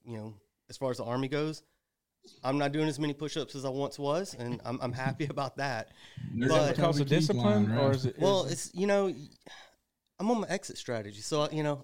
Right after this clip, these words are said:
Speaker 1: I gotta worry about other things right now.
Speaker 3: Right.
Speaker 1: But, you know, I'm not special. What I go out and do is, it's not hard. There's nothing special about that.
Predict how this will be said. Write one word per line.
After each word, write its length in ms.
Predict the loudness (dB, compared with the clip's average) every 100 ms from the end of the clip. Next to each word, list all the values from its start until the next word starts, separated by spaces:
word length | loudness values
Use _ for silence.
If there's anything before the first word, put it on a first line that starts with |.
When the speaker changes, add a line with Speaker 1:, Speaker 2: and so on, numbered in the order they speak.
| -2
Speaker 1:
I 60 |
gotta 140 | 0 2
worry 260 | 4 2
about 180 | 2 2
other 140 | 0 0
things 320 | 0 0 0
right 180 | -4 -4
now. 340 | -8 -8 -12 -10
Speaker 3:
Right. 300 | -6 -4 -6 -6
Speaker 1:
But, 400 | 2 2 2 -2
you 100 | -2
know, 180 | -2 -2
I'm 140 | 0 0
not 160 | -2
special. 560 | -2 -4 -2 -6 -8 -10 -18 -20 _ _
What 200 | -2 2
I 100 | 2
go 120 | 2
out 140 | 2 0
and 80 |
do 380 | -2 -4 -4 -8 -12
is, 180 | -12 -12
it's 160 | -10 -6
not 180 | -4 -4
hard. 420 | -6 -6 -8 -12
There's 160 | -14 -10
nothing 260 | -8 -8 -10
special 420 | -6 -6 -6 -6
about 320 | -2 -2 -4
that. 280 | -12 -12